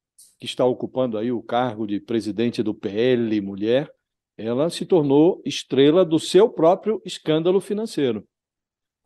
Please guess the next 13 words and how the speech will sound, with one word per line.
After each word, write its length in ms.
O, 240
o 20
cartão 340
de 120
crédito 480
da 260
Michele 600
tá 100
no 160
nome 240
de 80
uma 160
amiga. 560